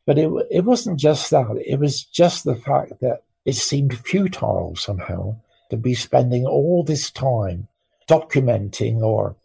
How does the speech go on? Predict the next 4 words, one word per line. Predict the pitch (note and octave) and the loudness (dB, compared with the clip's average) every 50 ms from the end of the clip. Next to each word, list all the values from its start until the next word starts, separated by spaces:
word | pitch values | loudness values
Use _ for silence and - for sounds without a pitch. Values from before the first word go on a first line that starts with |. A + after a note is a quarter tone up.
| _ _ - | _ _ -2
being | C3 B2+ C3 B2+ B2 A#2+ A#2 - - - - - - _ _ _ _ _ - - | 2 2 4 4 2 -2 -4 -8 -10 -12 -18 -20 -20 _ _ _ _ _ -12 -4
absorbed | - B2+ A2+ A2 A#2 A2 - F3 F3+ F#3 D#3 C3+ A#2+ G#2+ G#2 - - - _ _ _ _ _ _ _ _ _ - | -4 -2 -2 -2 -2 0 4 6 6 6 6 4 4 2 -2 -8 -12 -18 _ _ _ _ _ _ _ _ _ -4
into | C3 C3 C3+ - - B2+ B2 - - - - | -2 -2 0 0 0 0 0 -2 -4 -6 -2
any | - D3 E3+ G#3+ G3 D#3 G#2+ F2+ F2+ F#2+ | 0 0 2 2 2 2 0 -2 -4 -8